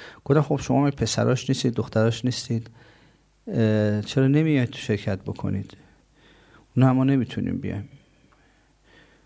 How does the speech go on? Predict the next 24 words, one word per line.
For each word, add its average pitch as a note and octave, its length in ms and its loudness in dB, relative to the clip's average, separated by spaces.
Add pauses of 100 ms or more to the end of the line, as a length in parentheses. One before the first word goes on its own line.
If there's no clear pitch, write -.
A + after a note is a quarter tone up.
(840)
نمیتونیم G2 380 4
بیایم.» G2 200 -8
گفت D#3 120 0
با D#3 100 6
یکیشون E3 280 -2
دیگه D#3 140 2
خیلی D3+ 360 2
چیز - 240 -4
شد، - 200 -2
گفتم: C#3 160 4
«آخه D3 160 0
مگه C#3 220 2
می‌شه D#3+ 280 0
شما D3+ 220 -2
بچه‌های D3+ 580 -2
این E3 180 0
هستید؟ C3+ 460 0
یعنی B2+ 140 2
هیچ D#3 200 2
کس D#3 140 0
سر D3 120 2
قبره‌ای C#3+ 340 0
نمیخواد E3+ 440 -2
بیاد؟» D#3+ 420 -2